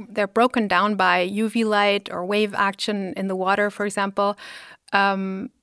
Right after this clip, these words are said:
and they're just falling apart. I mean, I don't know if you've seen it with some of the products you have, but for example, my backpack has, like, an inner lining made of a different kind of plastic from the other part of the backpack.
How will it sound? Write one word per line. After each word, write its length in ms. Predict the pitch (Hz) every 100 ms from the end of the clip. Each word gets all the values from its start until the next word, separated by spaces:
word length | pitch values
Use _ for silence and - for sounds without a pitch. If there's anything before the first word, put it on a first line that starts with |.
| _ -
and 140 | 196
they're 120 | 196 196
just 320 | 208 - -
falling 380 | - 202 208 196
apart. 480 | 185 220 214 - -
I 80 |
mean, 360 | 196 196 185 - - _ _ _ _
I 120 | - 214
don't 180 | 214
know 320 | 208 196 196 196 - - - _ -
if 220 | 196 -
you've 160 | 208
seen 260 | - - 254
it 120 | 240
with 260 | 202 196 - -
some 360 | - 226 208 196
of 140 | 185
the 320 | 185 180 185
products 420 | - 226 220 - -
you 120 | 247
have, 340 | 226 240 220
but 140 | - -
for 120 | 208
example, 420 | 196 208 202 208
my 160 | 196 185
backpack 640 | 196 208 - - 240 226 226
has, 200 | 202 196
like, 180 | 190
an 140 | 190 190
inner 260 | 240 247 208
lining 600 | 185 190 220 254 262 262 - - - _ -
made 320 | 208 208 202
of 140 | 196 185
a 260 | 180 180 - _ _
different 320 | 262 247 226
kind 160 | 233 220
of 100 | 220
plastic 520 | - 240 - 262 247
from 260 | - 202 190
the 140 | 185
other 220 | 202 240
part 280 | 247 247 247
of 140 | 254 233
the 240 | 233 226
backpack. 540 | 226 233 - 247 240